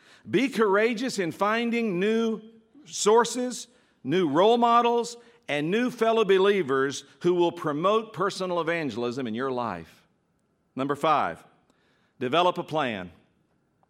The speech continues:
Once you know what is undermining personal evangelism in your situation, lay out a strategy for change. Draw on new resources and new mentors to break new ground.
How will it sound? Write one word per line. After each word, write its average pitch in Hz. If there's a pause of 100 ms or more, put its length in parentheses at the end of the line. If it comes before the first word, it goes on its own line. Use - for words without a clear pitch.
(520)
Once 185
you 220
know 196
what 202
is 147
undermining 185
personal 175
evangelism 165
in 147
your 165
situation, 170 (280)
lay 156
out 170
a 131
strategy 147
for 135
change. 113 (720)
Draw 180
on 160
new 185
resources 190
and 127
new 175
mentors 175
to 107
break 143
new 131
ground. 110